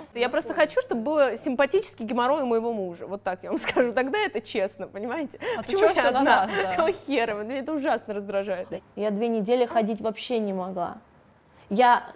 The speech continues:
Speaker 3: блин, в туалет ходить не могла, я рыдала, понимаешь, я сидела на толчке, я рыдала от того, как это было больно. Потому что мне орали: «Тушься попой». Как можно тушиться попой? Зачем попой тужиться, если у нас из,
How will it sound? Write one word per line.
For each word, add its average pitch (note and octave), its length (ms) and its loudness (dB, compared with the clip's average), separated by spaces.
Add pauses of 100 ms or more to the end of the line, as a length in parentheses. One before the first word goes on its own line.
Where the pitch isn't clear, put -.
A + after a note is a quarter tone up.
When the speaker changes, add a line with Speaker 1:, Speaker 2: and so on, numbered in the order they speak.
(120)
Speaker 3:
блин, A#3 640 -4
в B3 60 -8
туалет C4+ 360 2
ходить G3 360 -4
не G3+ 60 -2
могла, G3 260 2
я F#3 120 6
рыдала, G3+ 600 4
понимаешь, G3+ 340 -2
я G3+ 60 -8
сидела G#3 320 2
на F#3+ 80 0
толчке, G3+ 480 0
я G3 100 4
рыдала F#3 520 4
от E3+ 100 0
того, F3 160 -4
как - 180 -12
это F3+ 120 -4
было F#3 240 2
больно. F3 500 2 (220)
Потому A3 260 -2
что A3 140 -6
мне A3 160 2
орали: B3 240 4
«Тушься G#3+ 400 -4
попой». F#3 480 0 (580)
Как B3+ 200 2
можно G#3 300 0
тушиться G3+ 400 -4
попой? F#3 420 -4
Зачем G3 340 0 (140)
попой F#3 260 2
тужиться, F3+ 500 0
если F#3 360 2
у F3+ 60 6
нас F3+ 260 4
из, F3+ 140 -2